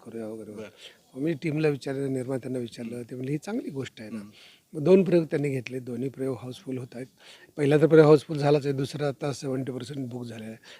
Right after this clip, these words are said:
Speaker 1: म्हणजे आता ह्या दोन चार दिवसात दोन्ही प्रयोग हाऊसफुल.
Speaker 2: वा, खूप मोठी गोष्ट ही.
Speaker 1: हम्म.
Speaker 2: आणि, अ, आता, अ, दिल्लीत तर तुमचे प्रयोग होतात आहेच, पण हा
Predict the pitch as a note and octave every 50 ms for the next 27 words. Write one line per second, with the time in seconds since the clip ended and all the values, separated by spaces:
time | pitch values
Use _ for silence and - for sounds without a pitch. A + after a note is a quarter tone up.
0 | - _ - B2+ C3 B2+ C3 C3 C3 C3 B2 B2 A#2 B2 B2 C3+ B2 B2 C3 A#2+
1 | - C3 B2 B2+ B2+ C3 D#3+ D#3+ C3+ D#3+ C#3 C3+ B2 G#2+ A2 G#2+ G#2+ - _ _
2 | _ _ - G#2+ G2+ F#2+ - _ _ _ _ _ _ _ _ _ - C3 B2+ A#2+
3 | A2 G2 - A#2 A2 G2+ G2 - - - - F2+ F2 - C3 B2 A#2+ A2+ A2 G#2+
4 | G#2 - _ A2 A2 A#2+ C3+ D3 D#3 D#3+ C#3 - A#2 A#2 G#2 G#2 G2+ G2 G2 F#2+
5 | - A2 G2 - _ A#2+ A#2+ A#2+ A#2 A#2 G#2+ A2 G#2+ G#2+ G#2 G2+ G2+ G2 G2+ G2+
6 | A2 A2 G2+ G#2 A2+ A2 - B2+ A#2+ - C3 A2+ G#2 A#2+ A2+ - - G#2 G#2+ G#2+
7 | G2+ G2+ G#2 - A2 G2+ F2 - G2 F#2+ F2 - _ A2 A2 A2 G#2 F#2 G2+ G#2
8 | A2 A#2+ C3